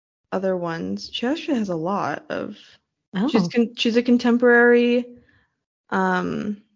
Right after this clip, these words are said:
Speaker 1: she writes contemporary sweet erotica and reverse
Speaker 2: <laughs>
Speaker 1: harem romances. 'Cause it
Speaker 2: Oh.
Speaker 1: says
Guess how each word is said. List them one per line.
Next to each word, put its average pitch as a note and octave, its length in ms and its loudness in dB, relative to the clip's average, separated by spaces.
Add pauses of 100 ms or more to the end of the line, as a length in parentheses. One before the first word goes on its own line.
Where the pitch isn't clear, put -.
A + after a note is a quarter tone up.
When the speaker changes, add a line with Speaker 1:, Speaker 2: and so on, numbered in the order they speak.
(400)
Speaker 1:
she - 160 -2
writes A3 180 -2
contemporary A#3 680 4
sweet G#3+ 360 -4
erotica G3 880 0
and F#3 520 -2 (180)
reverse F#3 460 0
Speaker 2:
<laughs> - 60 -8
Speaker 1:
harem F3+ 480 4
romances. E3+ 840 -4 (520)
'Cause F3 120 4
it F3 80 2
Speaker 2:
Oh. A3 40 4
Speaker 1:
says C#4 280 4